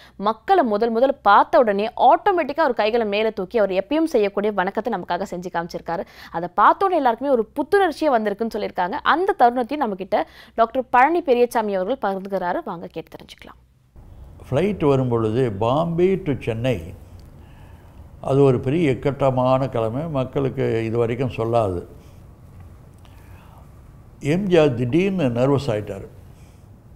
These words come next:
Speaker 2: ஆ, புரட்சி தலைவர் அந்த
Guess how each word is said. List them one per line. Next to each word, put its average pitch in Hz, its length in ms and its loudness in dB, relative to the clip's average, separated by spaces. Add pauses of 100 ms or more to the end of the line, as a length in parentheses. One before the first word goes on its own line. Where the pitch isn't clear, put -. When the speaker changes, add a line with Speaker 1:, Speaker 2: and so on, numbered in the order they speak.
(420)
Speaker 2:
ஆ, 123 140 -4
புரட்சி 143 400 -4
தலைவர் 139 600 -2 (540)
அந்த 117 440 0